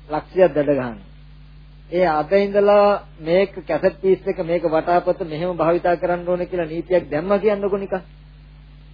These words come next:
දැන් ඔන්න පුංචි දරුවෙක් උපදිනවා අපේ ගෙදරට. "අම්මා මේ මොකද්ද? අප්පච්චි මේ මොකද්ද?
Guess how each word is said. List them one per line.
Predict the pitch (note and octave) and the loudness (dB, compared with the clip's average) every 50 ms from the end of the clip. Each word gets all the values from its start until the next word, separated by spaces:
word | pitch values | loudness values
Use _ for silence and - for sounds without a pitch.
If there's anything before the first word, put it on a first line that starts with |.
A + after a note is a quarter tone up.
| - | -2
දැන් | - F#3 G3+ G#3 G3+ G3+ | 2 2 2 2 2 -2
ඔන්න | G#3 G#3 G#3+ A3+ A#3+ | -6 -4 -2 -2 -2
පුංචි | - D3+ F3 G3 G#3 G3 A3+ | -2 -2 -4 -6 -4 -2 0
දරුවෙක් | F3+ F3+ F3+ F3+ A3 G#3+ F#3+ - | 2 2 2 4 4 2 2 2
උපදිනවා | E3 E3 F#3 E3+ F3 E3+ D#3+ | -2 -4 -4 -4 -2 -2 -2
අපේ | D3 - D#3+ D3 | -2 0 -2 -2
ගෙදරට. | B2+ D3 C#3 C3 C3 B2 A#2 - - - - - - - - - - - - - - - - - - - - - - - - - - - - - - - | -2 -2 -4 -6 -6 -10 -10 -16 -20 -20 -20 -20 -20 -20 -20 -20 -20 -20 -20 -20 -20 -20 -20 -20 -20 -20 -20 -20 -20 -20 -20 -20 -20 -20 -20 -20 -18 -12
"අම්මා | D#3+ E3 F3 F3+ F3+ F3 E3+ | -8 -8 -6 -4 -2 -4 -2
මේ | D#3+ E3 E3+ E3+ | -2 -2 -4 -4
මොකද්ද? | E3 E3 - - E3 D3+ D3+ | -4 -6 -6 -6 -4 -2 -2
අප්පච්චි | D3+ D3+ - E3+ E3 - E3+ E3 | -2 -2 0 -2 -2 -2 -4 -6
මේ | D#3+ E3 | -4 -4
මොකද්ද? | E3 E3 D#3+ - D#3 - | -4 -4 -6 -8 -8 -10